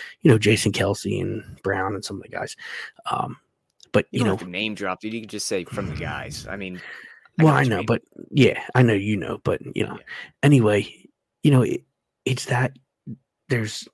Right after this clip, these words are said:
Speaker 1: Phillies World Series going on. I mean, there's a lot going on. Eagles are playing that Thursday night game before they have a a pretty, I mean, I would say a, a tougher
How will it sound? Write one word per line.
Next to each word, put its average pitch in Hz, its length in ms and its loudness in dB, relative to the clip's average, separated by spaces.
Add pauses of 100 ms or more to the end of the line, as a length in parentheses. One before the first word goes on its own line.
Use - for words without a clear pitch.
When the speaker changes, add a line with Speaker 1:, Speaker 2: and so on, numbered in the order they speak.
Speaker 1:
Phillies 123 420 4
World 110 320 2
Series 120 440 2
going 120 280 4
on. 123 280 -2
I 123 100 -8
mean, 120 140 0
there's 120 160 -4
a 117 40 -2
lot 110 320 -6
going 110 260 -6
on. 107 320 -4 (800)
Eagles 135 320 6
are 110 220 0 (160)
playing 123 240 2
that 110 140 -4
Thursday 117 340 4
night 113 220 0
game 104 260 -4
before 120 320 -4
they 107 220 -4 (420)
have 113 420 -2
a 110 460 -6 (960)
a 117 120 2
pretty, 127 1000 6 (600)
I - 200 -6
mean, 123 220 2
I 117 120 0
would 123 160 4
say 117 180 0
a, 104 180 -4
a 101 180 -4
tougher 143 600 0